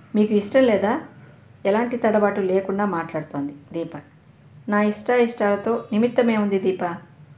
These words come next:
కానీ నువ్వసలు వెనక ముందు ఆలోచించే నిర్ణయించుకున్నావా?" దీపను చూస్తుంటే పాతికేళ్ల క్రితం తల్లిని, తండ్రిని ఎదిరించి తాను కోరిన శ్రీధర్ని పెళ్లాడిన రజనే కళ్ల ముందు కనిపిస్తోంది.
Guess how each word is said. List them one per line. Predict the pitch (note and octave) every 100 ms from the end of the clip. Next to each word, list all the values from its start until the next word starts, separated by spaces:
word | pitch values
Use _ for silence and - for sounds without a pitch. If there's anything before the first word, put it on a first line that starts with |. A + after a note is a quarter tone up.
| - -
కానీ | G3+ G#3+ C4+ D#4 - - _ - -
నువ్వసలు | A3+ A#3 A#3 G#3+
వెనక | G3 G#3+ C4
ముందు | A#3+ A#3 A#3 - G3
ఆలోచించే | G3+ A#3+ B3+ A#3 B3
నిర్ణయించుకున్నావా?" | G#3 G3 G#3+ G#3+ - G3+ F#3+ G3+ D4+ - _ _ _ _ - -
దీపను | A#3 B3 B3+ A3+ G#3+
చూస్తుంటే | G#3 F#3+ A3+ C4 - - _ - -
పాతికేళ్ల | A3 A3 A3+ A3+ B3
క్రితం | B3+ G#3+ G#3+ - - - - _ G#3+
తల్లిని, | G#3 A#3 B3+
తండ్రిని | B3 G#3+ G#3 G#3 G3+
ఎదిరించి | F#3+ G3+ G3 - F#3+ - - - - - A#3+
తాను | A3+ A3+
కోరిన | A3+ A#3+ B3+
శ్రీధర్ని | B3 - A3 A3+ A3 G#3+
పెళ్లాడిన | G3 G3 F#3+ F#3 F#3 - -
రజనే | F#3+ G3 A#3 B3
కళ్ల | G#3 F#3+
ముందు | A3 G#3+
కనిపిస్తోంది. | - E3 D#3+ D#3+ D#3+ D#3